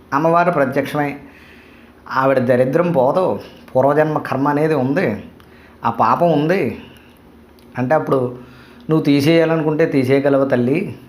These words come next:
అని చెప్పేసి శంకరాచార్య అంటారు. "నాకు ఉసిరికాయ దానం ఇచ్చింది కదా, ఆ పుణ్యం ఉంటుంది కాబట్టి ఆ దరిద్రాన్ని పోగొట్టమని" అడుగుతారు. లక్ష్మీదేవి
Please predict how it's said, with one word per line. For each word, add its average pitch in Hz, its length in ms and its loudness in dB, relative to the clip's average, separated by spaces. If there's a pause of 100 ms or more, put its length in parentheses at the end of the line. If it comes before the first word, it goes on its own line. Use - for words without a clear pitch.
(140)
అని 123 160 -2
చెప్పేసి 127 360 -2
శంకరాచార్య 127 640 0
అంటారు. 117 320 -4 (840)
"నాకు 123 260 -2
ఉసిరికాయ 165 460 0
దానం 175 280 0
ఇచ్చింది 151 280 -2
కదా, 135 220 0
ఆ 120 200 -2
పుణ్యం 127 380 0
ఉంటుంది 147 300 0
కాబట్టి 127 380 0
ఆ 139 120 0
దరిద్రాన్ని 143 640 -2
పోగొట్టమని" 139 720 -2
అడుగుతారు. 120 500 -4 (460)
లక్ష్మీదేవి 151 1080 0